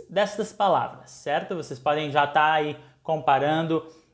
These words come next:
Em termos anatômicos, a gente tem muita semelhança e muita influência la-, do latim, né? Então tá bem próximo em vários aspectos.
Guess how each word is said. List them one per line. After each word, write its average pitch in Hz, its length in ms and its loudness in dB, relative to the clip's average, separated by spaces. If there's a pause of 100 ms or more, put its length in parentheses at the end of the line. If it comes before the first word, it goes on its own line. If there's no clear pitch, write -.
Em 165 80 -8
termos 208 380 2
anatômicos, 190 840 2
a 143 40 -4
gente 147 220 -10
tem 170 140 -6
muita 170 580 0
semelhança 143 720 -2
e 156 60 -2
muita 160 500 -4
influência 151 520 -4
la-, 131 280 -2
do 135 220 0
latim, 135 720 -4
né? 143 160 -8
Então 151 200 -8
tá 135 120 -2
bem 139 360 2
próximo 143 600 0
em 139 140 -8
vários 135 440 2
aspectos. 131 680 -8